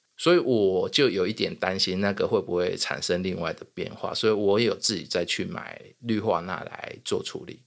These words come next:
好，氯化钠来用。可是我后来还是有用我们家用食盐来，来试试看，来试试看，结果是 OK 的，哦，我使用的结果是 OK 的。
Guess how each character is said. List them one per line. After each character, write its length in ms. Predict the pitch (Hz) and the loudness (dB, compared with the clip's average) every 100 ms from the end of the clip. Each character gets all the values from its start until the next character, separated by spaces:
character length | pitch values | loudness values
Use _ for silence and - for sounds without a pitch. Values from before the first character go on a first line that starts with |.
| _ | _
好， 240 | - - 117 | -14 -12 -10
氯 80 | 92 | -8
化 160 | 92 | -8
钠 100 | 82 - - - | -8 -12 -16 -20
来 80 | - | -12
用。 140 | 87 - - - - - - | -12 -12 -20 -20 -20 -20 -8
可 100 | - | 0
是 160 | 175 | 2
我 260 | 143 127 95 | 4 4 4
后 240 | 160 143 | 6 6
来 120 | 98 | 6
还 160 | 92 92 | 4 2
是 200 | - 113 | 2 2
有 200 | 95 82 | 2 2
用 340 | 107 98 90 - - _ _ _ _ | 2 2 0 -8 -18 _ _ _ _
我 100 | 95 | 0
们 240 | 92 95 | 2 0
家 220 | 98 117 | 2 4
用 160 | 113 107 | 4 2
食 220 | - 85 | -2 -2
盐 180 | 87 85 | -2 0
来， 400 | 85 80 80 80 | 0 0 -2 -4
来 140 | 82 90 | -2 0
试 200 | - 95 | 0 0
试 120 | 95 | 0
看， 240 | - 92 - | 0 -4 -6
来 100 | 95 | -8
试 180 | 95 - | -6 -6
试 60 | 92 | -8
看， 200 | - - | -8 -2
结 200 | - 131 | 4 4
果 240 | 175 131 98 | 6 4 4
是 540 | - 117 107 95 92 - - | 2 2 4 2 0 -4 -2
OK 360 | 107 - 90 87 | -2 0 0 0
的， 180 | 87 - | -2 -6
哦， 180 | 110 95 | -6 -6
我 160 | 92 92 | -2 0
使 200 | - 90 | 2 2
用 140 | 107 | 2
的 80 | 107 | 2
结 220 | 92 78 | 0 -2
果 140 | 80 - | -2 -2
是 140 | - | -4
OK 360 | - - - - | -6 -10 -8 -10
的。 160 | - | -12